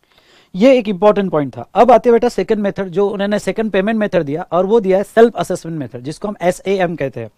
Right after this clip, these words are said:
सच कहूँ तो ये मेथड, अ, कोई इतनी अच्छी नहीं है। क्यों? क्योंकि अगर ये मेथड में जा रहे हो तो फिर आप क्वार्टरली क्यों जाते हो, मंथली जा,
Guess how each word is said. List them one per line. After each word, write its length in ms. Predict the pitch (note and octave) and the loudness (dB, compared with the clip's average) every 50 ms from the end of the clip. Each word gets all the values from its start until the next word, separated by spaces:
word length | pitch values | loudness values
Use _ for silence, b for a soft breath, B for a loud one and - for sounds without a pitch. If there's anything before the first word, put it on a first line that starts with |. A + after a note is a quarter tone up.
| b b b b b b b b | b b b b b b b b
सच 180 | - C4 C4 | -2 -2 0
कहूँ 160 | - C#4 C#4 A#3 | 2 0 0 0
तो 80 | D4 | 0
ये 140 | C#4 B3 B3+ | 0 0 0
मेथड, 240 | A3+ A#3+ - A#3+ B3 | -2 -2 0 0 0
अ, 420 | A3+ G#3 - - - G#3 G3+ F#3+ F#3+ - | -2 -2 -8 -10 -8 -8 -8 -8 -8 -4
कोई 140 | A3 G#3+ A3 | -2 -2 -2
इतनी 440 | G#3+ - - G#3 A3 G#3+ G#3+ G#3 | -2 -4 -8 -8 -8 -8 -8 -8
अच्छी 400 | F#3 - - E3 D3 - - G#3+ | -10 -12 -14 -16 -14 -10 -10 -8
नहीं 220 | F#3+ E3+ F3+ G#3 F#3 | -6 -4 -4 -4 -4
है। 140 | D3 E3 - _ _ _ _ _ - | -6 -8 -10 _ _ _ _ _ 0
क्यों? 160 | G#3 A3 A3+ | 2 2 2
क्योंकि 380 | - A3+ A3+ F3+ A3 A#3+ A#3+ A3 | 2 -2 -6 -4 -4 -4 -4 -4
अगर 300 | - E3 F3+ F#3 A#3 G#3 | -2 -2 2 2 2 2
ये 160 | F3+ G#3+ B3 | 6 4 4
मेथड 220 | B3 B3+ A#3+ A3+ | 4 4 0 -2
में 140 | A#3+ B3+ B3 | -2 0 2
जा 120 | A3 G#3 G#3+ | 2 4 4
रहे 100 | A3+ A#3+ | 4 2
हो 60 | A#3 | 2
तो 120 | B3 A#3 | 0 -4
फिर 160 | G3 A#3 B3 | -6 -4 -6
आप 260 | - - G3 A3 - - | -4 0 0 0 0 2
क्वार्टरली 360 | G#3+ G#3 G3+ A3 - B3 B3 | 0 2 2 2 0 0 -2
क्यों 140 | F#3+ A#3 G#3+ | -2 -2 -2
जाते 240 | E3 C#3+ B2+ - C#3+ | -2 -2 -4 -4 -8
हो, 60 | C#3 | -8
मंथली 360 | D#3 E3 G3 G#3 G#3 A3 G#3 | -4 -4 -4 -4 -4 -4 -2
जा, 160 | E3+ D3+ - | -2 -2 -2